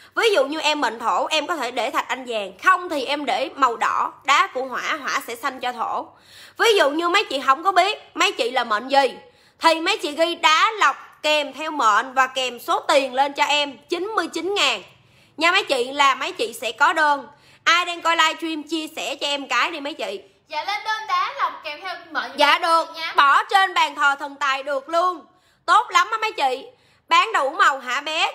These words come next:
Speaker 1: Đúng rồi. Em bán một hũ này là một màu. Em không bán đủ màu. Ai thích đủ màu thì các chị có thể mua đủ màu hoặc mấy chị mix lại.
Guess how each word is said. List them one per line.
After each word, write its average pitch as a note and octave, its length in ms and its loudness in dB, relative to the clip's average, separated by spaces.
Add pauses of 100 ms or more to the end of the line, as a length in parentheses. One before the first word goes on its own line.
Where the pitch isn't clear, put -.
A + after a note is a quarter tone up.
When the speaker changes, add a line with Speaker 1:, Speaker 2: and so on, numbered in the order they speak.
(140)
Speaker 1:
Đúng F4 180 -4
rồi. E4 200 4 (500)
Em F#4+ 200 -2
bán G4+ 240 2
một F4 180 -2
hũ C#4 240 -4
này F4+ 180 -2
là C4+ 100 -4
một B3+ 240 -10
màu. B3+ 260 2 (880)
Em F#4 220 -2
không F#4 180 -2
bán F#4 300 4
đủ C4+ 140 -2
màu. C#4+ 360 2 (520)
Ai F#4 240 2
thích A#4 200 -8
đủ C4+ 160 -4
màu D4 340 2
thì C#4 220 -6
các F4+ 240 -4
chị B3 140 -6
có - 180 -4
thể C#4+ 200 -8
mua E4 340 2 (340)
đủ A#3 180 -8
màu C4 400 2
hoặc B3+ 200 -4
mấy F4+ 100 -6
chị B3 180 -16
mix D4+ 220 -12
lại. G#3 360 -6